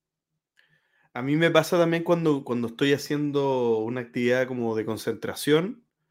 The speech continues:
como jugando un juego de mesa, eh, también como, como por compulsivamente. O sea, no me doy cuenta y, y, y voy,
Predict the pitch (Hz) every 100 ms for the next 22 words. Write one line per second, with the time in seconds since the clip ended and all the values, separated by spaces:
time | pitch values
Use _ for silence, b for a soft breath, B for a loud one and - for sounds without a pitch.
0 | _ _ _ _ - 113 - 120 120 123
1 | 123 120 117 - 151 143 160 127 156 -
2 | _ _ _ _ _ _ _ _ _ -
3 | 113 107 101 107 131 151 160 165 156 156
4 | 143 135 131 127 120 113 117 117 117 117
5 | 110 - 165 170 135 - - - 113 107
6 | 113 - 117 117 127 135 - 143 156 180
7 | 180 160 151 147 127 131 123 123 151 170